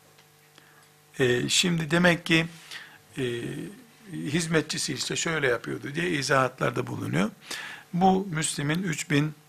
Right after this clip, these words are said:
e, dokuzuncu hadis-i şerifi olarak ha-, ha-, hatıramıza kaydetmiş olabiliriz bunu.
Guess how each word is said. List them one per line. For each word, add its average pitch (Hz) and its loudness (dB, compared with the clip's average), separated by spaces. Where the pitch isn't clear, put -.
e, 127 -8
dokuzuncu 131 -6
hadis-i 120 -4
şerifi 120 -2
olarak 135 2
ha-, 202 -4
ha-, 127 6
hatıramıza 120 2
kaydetmiş - -2
olabiliriz 120 -4
bunu. 113 -10